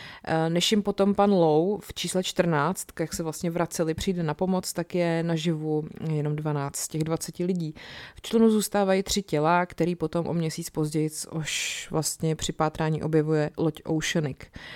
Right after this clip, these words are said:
Eh, když se členové posádky snaží uvolnit skládací člun B, tak ten spadne a než se podaří ho narovnat, je prostě smetený úplně pryč.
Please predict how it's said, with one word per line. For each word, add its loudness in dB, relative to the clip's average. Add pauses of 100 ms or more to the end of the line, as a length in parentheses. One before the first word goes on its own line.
(300)
Eh, 4
když 6
se 4
členové 4
posádky 0
snaží 2
uvolnit 4
skládací 0
člun -2
B, 6
tak -4
ten -6
spadne 2 (100)
a -2
než 0
se -4
podaří 0
ho 0
narovnat, 0
je -6
prostě -6
smetený -2
úplně -2
pryč. -2